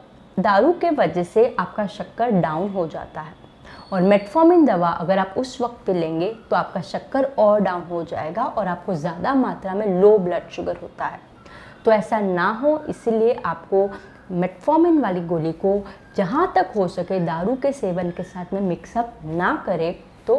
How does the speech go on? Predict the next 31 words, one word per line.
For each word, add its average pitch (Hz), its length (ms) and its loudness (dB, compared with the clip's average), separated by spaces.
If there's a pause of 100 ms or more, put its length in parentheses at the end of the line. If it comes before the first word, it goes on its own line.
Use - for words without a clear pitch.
(140)
अच्छा 170 280 -10
है। - 1800 -12
दूसरा 339 360 4 (100)
एक - 220 4
precaution 196 580 2
है 226 340 -2
जो 190 180 4
है 226 200 -4
vitamin 202 680 2 (120)
B। 196 320 4 (760)
जी 220 140 4
हाँ, 202 120 -2 (500)
क्या 311 140 8
होता 302 340 4
है, 226 140 2
metformin 277 680 2
की 269 160 0
दवा 165 300 0 (100)
के 247 80 0
वजह 165 280 -4
से 254 200 0 (140)
आपके 185 300 2
digestive 180 680 2
system - 380 -4
में 240 260 0
बहुत 190 480 0
सारे 180 360 -2
side 170 380 -4
effects 175 380 -4
आते 165 240 -10
हैं 170 160 -10